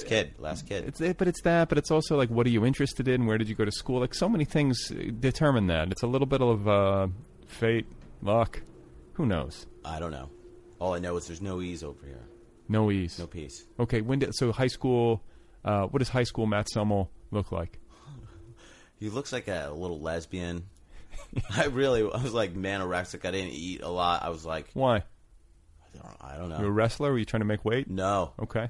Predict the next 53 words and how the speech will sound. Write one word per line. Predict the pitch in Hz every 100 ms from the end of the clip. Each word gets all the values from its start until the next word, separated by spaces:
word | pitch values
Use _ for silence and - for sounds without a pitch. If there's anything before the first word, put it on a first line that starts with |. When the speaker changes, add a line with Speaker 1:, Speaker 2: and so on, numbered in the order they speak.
| -
Speaker 2:
was | 90
a | 80
soccer | - 101 - 95
player. | 80 71 73 87 -
Speaker 1:
All | 98
right. | 104 113 -
Speaker 2:
Baseball | 85 85 - 65
player. | - 60 65 - -
Speaker 1:
That's | 120 -
good. | 117 127 -
Speaker 2:
Uh, | 85 82 80 76 71 67 - _ _ 90
I |
was | 101
just | 101
super | 107 107
skinny. | 95 127 107 - - _ _ _ _ -
And | 87 85 82 -
I |
was, | 87 87
like, | 82
a | 85
hundred | 98 87
twenty | 82 95 92
something | - 92 82
pounds, | 82 95 92 87 -
but | 95
I | 90
had | 87 98
this | 87 92
idea | 85 95 104
of | 82
myself | 73 - 67 69
as, | -
like, | 71 -
this | 65 - - - _ -
tough | 98 -
guy. | 64 52 - _ _ - - - -
Speaker 1:
But | 123 -
you |
were | 127
s-, | 117
why, | 127
why | 120 127
weren't | 131 131 120
you |
eating? | 123 117 80 - _ _ - _ _ _ - -
Speaker 2:
I |
don't, | 147 -
I, | 123 127 107
I |
have | 123
no | 127
idea. | 123 -